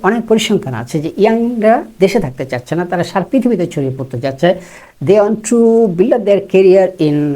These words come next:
outer countries, in abroad, and they also want to, uh, stay there। I mean, they want to be established in those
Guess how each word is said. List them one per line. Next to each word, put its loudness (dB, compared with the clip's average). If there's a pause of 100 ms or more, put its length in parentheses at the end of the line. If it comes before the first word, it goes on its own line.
(160)
outer 0
countries, 0 (220)
in -2 (260)
abroad, -4 (180)
and -4 (180)
they 4 (420)
also 0 (120)
want 0 (100)
to, -2 (640)
uh, 2 (220)
stay -2 (100)
there। -4 (180)
I -4
mean, -2 (460)
they 4
want 0 (120)
to 6 (260)
be 2 (180)
established -4
in -4 (560)
those 4